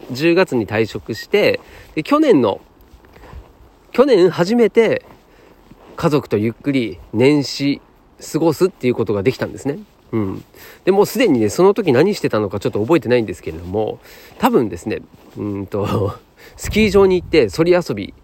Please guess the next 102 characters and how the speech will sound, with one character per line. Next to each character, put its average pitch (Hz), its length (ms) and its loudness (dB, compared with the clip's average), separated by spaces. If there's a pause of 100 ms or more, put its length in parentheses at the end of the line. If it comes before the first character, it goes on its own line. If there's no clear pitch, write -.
(180)
し - 80 -20
た 107 100 2
り - 100 -6
ね。 90 140 -10 (420)
は - 120 -6
い。 - 120 -12
で、 - 80 -10
親 180 200 4
戚 165 240 -4
で 139 180 2
集 147 100 -6
ま 151 100 2
っ 143 40 -2
て 117 420 0 (320)
ワ 127 100 2
イ 123 60 4
ワ 98 120 0
イ 92 40 -6
し - 60 -10
た 113 120 0
り 101 100 -4
っ - 300 -20
て 87 240 -6
し - 80 -16
て - 80 -4
た 92 100 -8
ん 78 60 -12
で 85 80 -18
す - 80 -20
け 87 80 -10
れ 82 40 -14
ど 82 80 -12
も、 95 220 -6 (380)
ま 156 60 -2
あ、 - 20 -4
今 - 140 -2
年 269 220 0
は 262 80 6
で 143 100 -4
す - 120 -10
ね、 90 160 -4 (380)
ま 135 120 0
た 131 80 0
こ 127 80 -2
れ、 117 260 2 (220)
ち - 60 0
ょ - 20 2
っ - 40 -8
と 101 220 -2
初 156 240 2
め 139 100 6
て 113 100 -4
の 95 100 -6
こ 101 80 -10
と 95 80 -6
を - 20 -2
や 104 100 0
ろ 104 100 0
う - 40 -4
と 87 80 -6
思 101 180 -4
っ 98 60 0
て - 80 -8
ま 82 140 -10
す。 - 100 -20 (240)
は 98 140 -4
い。 104 100 -12 (300)
ま 254 60 6
あ、 - 20 -4
ち 277 80 2
ょ - 20 -4
っ - 20 -4
と - 100 0
こ 196 120 6
の 196 320 4 (640)
テ 226 200 6
ー - 20 4
マ 151 100 2
の 117 140 -2
中 131 200 0
で 101 60 -2
も 98 100 -4
話 - 300 0
す 107 100 -6
る 92 100 -4
ん 87 40 -10
で、 76 120 -8
先 139 200 -2
に 135 80 2
進 131 240 -4
み 131 60 0
た 131 80 2
い 107 60 2
と 101 60 -6
思 92 140 -6
い - 20 -8
ま 92 120 -4
す - 80 -18
け - 60 -6
れ 85 60 -10
ど 82 60 -8
も、 98 220 -6